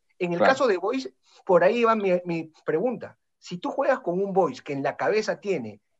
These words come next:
Speaker 1: que es tu rival directo de la baja y ya con eso se alejaría bastante, de alguna manera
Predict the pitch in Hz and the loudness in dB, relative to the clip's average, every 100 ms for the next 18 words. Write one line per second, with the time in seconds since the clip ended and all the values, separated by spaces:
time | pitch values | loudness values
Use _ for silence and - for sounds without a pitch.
0 | - 165 196 254 208 156 185 185 165 190 | -6 -2 -2 -2 -2 0 0 0 -2 -2
1 | 190 151 170 180 156 208 170 180 202 180 | 0 0 0 -2 -2 -2 -2 -6 -8 -8
2 | - - 151 190 156 180 180 208 302 _ | -8 -8 -2 0 0 -2 -4 -6 -12 _
3 | _ _ - 175 175 226 269 247 214 214 | _ _ 0 2 4 2 2 2 2 2
4 | 226 294 | 0 -2